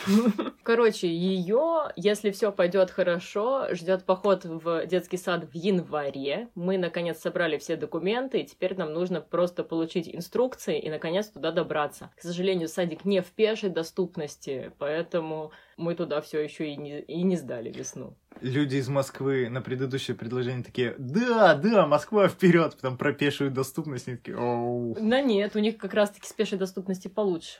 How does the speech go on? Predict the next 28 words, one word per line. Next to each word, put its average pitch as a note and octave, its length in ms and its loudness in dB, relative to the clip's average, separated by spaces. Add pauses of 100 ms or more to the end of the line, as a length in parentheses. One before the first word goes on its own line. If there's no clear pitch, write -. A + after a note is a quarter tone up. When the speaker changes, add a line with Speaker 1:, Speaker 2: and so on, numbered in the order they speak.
(140)
Speaker 2:
Ой, C3+ 240 4
я B2+ 80 2
читал B2+ 300 0
про A#2+ 400 -2
людей, A#2+ 380 -2
которые A#2 640 -4
в G#2 120 -12
Москве A#2 880 -4 (160)
час A#2 420 -2
едут A2 400 -4
до G#2+ 100 -6
садика, C#3 680 0
а G#2 120 -4
потом A#2 220 -6
ещё A#2 180 -8
час A2 260 -8
на A2 100 -6
работу. - 460 -10
Speaker 1:
Ну, G3+ 200 0
скорее G#3 320 0
всего, G#3 200 -2
это F#3 140 -2
люди, G3 220 0
которые F3 440 -2
отдали E3+ 440 0
в D#3+ 320 0 (120)
определённый F3 600 2
садик. A2+ 520 -10